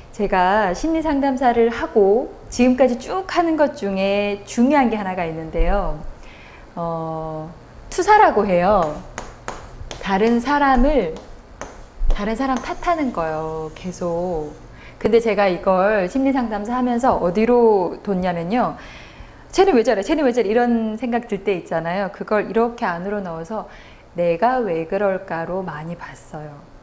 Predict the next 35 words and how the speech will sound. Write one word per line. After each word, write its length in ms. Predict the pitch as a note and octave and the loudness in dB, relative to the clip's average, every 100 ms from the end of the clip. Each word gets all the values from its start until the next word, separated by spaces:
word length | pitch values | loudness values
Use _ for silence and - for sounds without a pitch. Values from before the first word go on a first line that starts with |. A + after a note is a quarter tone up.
| - - - - - - | -20 -20 -20 -20 -20 -8
제가 760 | - F#3+ F#3+ F#3 G3+ E3+ D3+ - - - - - - - | -4 0 2 4 2 -2 -6 -14 -20 -20 -20 -20 -20 -12
"쟤는 280 | - D#4 D#4+ | -2 6 6
왜 100 | A3+ | 6
저러지?" 320 | A3+ A3+ A#3+ A3 | 2 -2 -4 -2
이럴 180 | B3+ | -4
때도 180 | C#4+ C4+ | -2 -4
있죠, 300 | B3+ - G#3 | -6 -6 -8
당연히. 440 | G3+ E3 D#3 D#3 D#3 | -8 -12 -16 -16 -10
근데 380 | G#3 G3+ C4 | -8 -2 -2
저러다가 460 | A3 G#3 A3 G#3+ G#3+ | -2 -4 -2 -2 -2
얼른 440 | - G3 A3+ C4 | -2 0 0 -2
이쪽으로 320 | G#3 A#3 A#3+ A#3+ | -2 -2 -2 -2
돌리는 460 | A3 F#3+ A3+ A3+ | -4 -4 -4 -4
이유는 540 | F3+ E3 E3+ A3 F#3 - - - - _ - | -8 -10 -8 -8 -8 -12 -20 -20 -20 _ -10
제가 320 | A3+ A3 B3 | -2 0 0
저 120 | A3+ | -2
사람을 340 | G#3+ A3+ A#3 | -4 -2 -2
통제할 360 | A#3+ D#4+ E4 C4+ | -2 -4 -4 -4
수가 240 | - F#3+ | -4 -8
없거든요. 600 | E3 - - E3 D#3 D#3 D#3+ | -8 -8 -12 -10 -10 -12 -8
근데 400 | G#3 G3+ A3+ A#3 | -6 0 0 0
저를 360 | A3+ G#3+ C#4 | 0 0 0
돌아보면 480 | C#4 B3 A3+ A3 A3+ | 2 2 2 0 0
왜 180 | F3+ F3+ | 0 0
그런지 340 | C4+ C#4+ B3 | 0 0 0
알 140 | A#3 F3 | -2 -4
수 120 | - | -6
있고 100 | G3 | -8
저의 200 | F#3+ F#3 | -6 -6
성장을 420 | F#3 D#4+ E4 D4+ | -4 -2 0 0
도울 200 | B3+ F#3+ | -2 -4
수가 240 | F#3+ G3 G3 | -6 -6 -6
있는데요. 580 | E3 E3 D#3+ E3+ G#3+ F3+ | -6 -10 -6 -6 -4 -4
예를 240 | F3 G3 | -2 -2
들어서 500 | G3 F3+ F3+ C4+ E3+ | -2 -4 -2 -2 -2